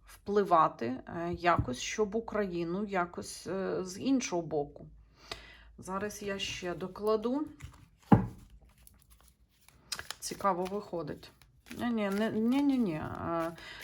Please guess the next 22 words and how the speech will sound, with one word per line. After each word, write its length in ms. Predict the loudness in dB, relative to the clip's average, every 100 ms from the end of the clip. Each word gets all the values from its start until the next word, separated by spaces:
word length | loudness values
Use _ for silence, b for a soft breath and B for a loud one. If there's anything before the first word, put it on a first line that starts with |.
| B
вони 320 | 2 4 6
будуть, 400 | 4 2 0 -2
знаєте, 420 | 2 6 6 6 0
е, 580 | -2 -4 -2 0 0 -2 -8 -14 _ _ _ _ _ -20 -16 -8
е, 680 | -4 -2 -2 -2 -4 -6 -8 -14 -20 _ _ _ _ -20 _ _ -20 _ -18 -8 -8 -8 -10
вже 180 | -8
забула, 460 | -6 -6 -6 -6 -6
як 240 | -6 -8
я 60 | -8
їх 200 | -8 -10
називала, 640 | -12 -10 -8 -8 -8 -10 -14 -20 -20 _ _ _ -8
лапотниками. 840 | -4 -4 -4 -14 -14 -10 -8 -8 -12 B B B B
Вони 380 | 0 4 6 4
будуть, 560 | 2 0 2 0 -2 0
е, 420 | 2 4 6 6
збирати 600 | 2 4 6 8 6 4
ресурс, 680 | 2 0 0 2 2 -2 -14 -16
щоб 340 | -8 0 0 2
з 80 | 4
новими 420 | 4 4 4 2
силами 460 | 2 0 0 -2
піти. 320 | -6 -12 -12